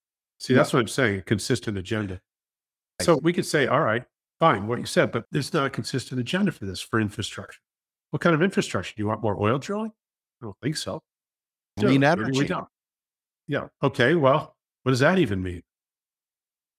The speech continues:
Speaker 1: When we look at all the dirt that goes into producing electric cars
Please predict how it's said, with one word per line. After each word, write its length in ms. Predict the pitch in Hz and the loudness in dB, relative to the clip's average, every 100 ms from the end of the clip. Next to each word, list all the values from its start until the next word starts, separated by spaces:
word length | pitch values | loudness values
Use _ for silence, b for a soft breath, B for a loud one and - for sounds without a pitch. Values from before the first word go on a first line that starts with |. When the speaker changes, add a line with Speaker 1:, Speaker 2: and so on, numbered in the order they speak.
| - | 2
Speaker 1:
When 120 | 127 | 4
we 80 | 120 | 6
look 220 | 127 156 | 6 4
at 100 | 147 | 2
all 180 | 120 123 | 4 4
the 240 | 117 104 - _ _ _ - | 4 0 -4 _ _ _ 2
dirt 300 | 127 170 - | 2 2 0
that 140 | 113 | -2
goes 160 | 110 104 | 0 0
into 200 | 110 95 | -2 -4
producing 680 | 104 98 113 - 110 98 - _ _ _ _ - | -4 0 0 0 -2 -4 -8 _ _ _ _ -2
electric 360 | 117 113 107 | -2 -2 -6
cars 540 | - 117 170 117 127 | -2 0 2 -2 -2